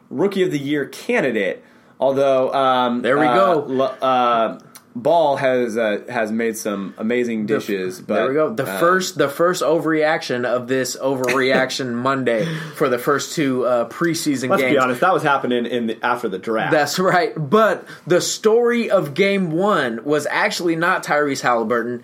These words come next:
Speaker 2: It was not Damian Lillard. It was Harry Giles. Harry Giles has something to prove out there in game one, and it was noticeable, and he caught the attention of House of Highlights, of Bleacher Report, of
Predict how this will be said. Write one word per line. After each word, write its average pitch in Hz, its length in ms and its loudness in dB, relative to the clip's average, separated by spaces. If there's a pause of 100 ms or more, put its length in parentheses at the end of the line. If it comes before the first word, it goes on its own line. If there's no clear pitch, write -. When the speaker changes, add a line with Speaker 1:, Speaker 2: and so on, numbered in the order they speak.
(140)
Speaker 2:
It 135 120 0
was 131 200 -2
not 151 280 0
Damian 143 380 0
Lillard. 117 480 0
It 139 80 0
was 120 220 -2
Harry 170 640 0 (240)
Giles. 113 640 0 (260)
Harry 202 360 0
Giles 135 640 2 (160)
has 113 240 -2
something 170 420 0
to 156 60 4
prove 151 560 0
out 120 320 0
there 117 200 2
in 117 120 -2
game 117 240 0
one, 113 260 -2
and 110 120 -2
it 131 80 0
was 113 200 -2
noticeable, 139 800 0 (220)
and 110 160 -4
he 156 160 -2
caught 156 300 0
the 139 120 0
attention 131 480 -4
of 113 240 0 (280)
House 127 280 0
of 117 60 2
Highlights, 131 640 0
of 107 140 -2
Bleacher 139 400 -2
Report, 131 560 0
of 107 200 0